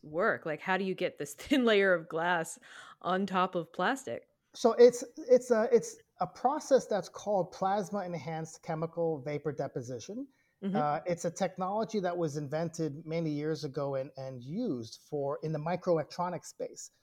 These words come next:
Speaker 2: So you're typically seeing this kind of plasma deposition used in microchips, you know, places like Intel, Cisco,
Speaker 1: Mm-hmm.
Speaker 2: you know, places like that.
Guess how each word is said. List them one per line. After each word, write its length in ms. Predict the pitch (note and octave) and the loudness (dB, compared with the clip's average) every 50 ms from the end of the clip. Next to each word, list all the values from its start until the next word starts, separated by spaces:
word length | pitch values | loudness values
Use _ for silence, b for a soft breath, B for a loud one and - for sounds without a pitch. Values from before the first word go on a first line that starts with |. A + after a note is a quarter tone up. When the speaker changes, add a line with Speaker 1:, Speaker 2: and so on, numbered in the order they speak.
| _ _ _ _ _ | _ _ _ _ _
Speaker 2:
So 160 | - - E3 | -2 -2 0
you're 200 | D#3 D3+ D3 C#3+ | 0 0 -4 -6
typically 500 | - - A3 G#3+ G#3+ G3 - - E3 D3 | -4 -4 -4 -2 -2 -4 -2 -2 -4 -4
seeing 460 | - - - F3 E3 D#3 D3 C#3+ C3+ | -4 -4 -4 -2 -2 -2 -2 -4 -4
this 160 | D#3 D#3+ - | -4 -4 -4
kind 260 | - - E3 D#3 D3 | -6 -8 -6 -6 -4
of 160 | C#3+ C3+ A#2+ - - - - - | -6 -6 -8 -10 -16 -20 -20 -14
plasma 540 | - - D#3 D3+ D#3 D#3 C#3+ - D#3 D3 C3+ | -6 -4 -2 0 0 -2 -2 -4 -6 -6 -6
deposition 800 | B2+ - C#3+ C3 - D#3 C3 A#2+ D3 D3+ D3+ - - D3 C3+ C3 | -4 -4 -4 -4 -4 -8 -8 -6 -4 -4 -4 -4 -6 -10 -10 -8
used 460 | C3 C#3 C#3 C#3+ C#3 C#3 C3+ - - - | -8 -8 -6 -6 -6 -6 -8 -10 -12 -12
in 280 | C#3 C3 C3 B2+ B2+ A#2+ - _ _ _ _ _ - C#3 | -12 -12 -10 -12 -14 -16 -18 _ _ _ _ _ -4 -2
microchips, 720 | D3 D#3+ D#3+ - D#3+ - - G3+ G3 - - - - - _ _ _ _ _ - | -2 -2 0 -2 -6 -4 -4 -6 -6 -6 -10 -18 -20 -20 _ _ _ _ _ -4
you 60 | B3+ | -4
know, 40 | E3+ | -2
places 360 | - - G#3 G3+ E3 G3 E3 | 0 2 0 0 0 0 -2
like 180 | F3+ D#3+ D#3+ - | -2 -2 -2 -4
Intel, 600 | D#3+ D3+ D#3+ D#3 - - D#3+ D#3 D3+ C#3+ D3 C#3 | -4 -4 -4 -4 -4 -2 0 0 0 0 -2 -4
Cisco, 760 | - - D#3+ D3 - - - D#3+ C#3+ C#3+ C#3+ C#3 C#3+ C#3+ C#3+ - _ | -4 -6 -6 -6 -6 -4 -4 -2 -2 0 0 0 -2 -4 -6 -10 _
Speaker 1:
Mm-hmm. 180 | F3+ F3+ F#3+ G3 A3 | -8 -8 -6 -6 -6
Speaker 2:
you 60 | D#3+ C#3+ | -6 -6
know, 60 | C3+ | -6
places 440 | - - E3 D#3+ D3+ - F3 C#3+ C#3 | -4 -2 -2 -2 0 -2 -4 -4 -2
like 180 | C#3 C3+ B2+ - | -4 -4 -4 -2
that. 300 | F3+ F#3+ F3+ D3 C3+ | -4 -2 -2 -2 -4